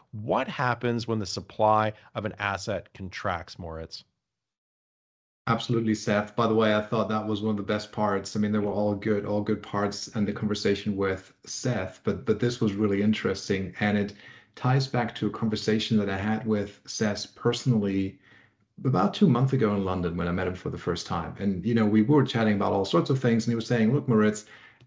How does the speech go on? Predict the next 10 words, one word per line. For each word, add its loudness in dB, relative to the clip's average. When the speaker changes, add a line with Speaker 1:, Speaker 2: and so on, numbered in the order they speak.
Speaker 2:
at -4
some 0
point, 2
you 2
know, 4
we 2
may 4
see 0
that -4
flip, -6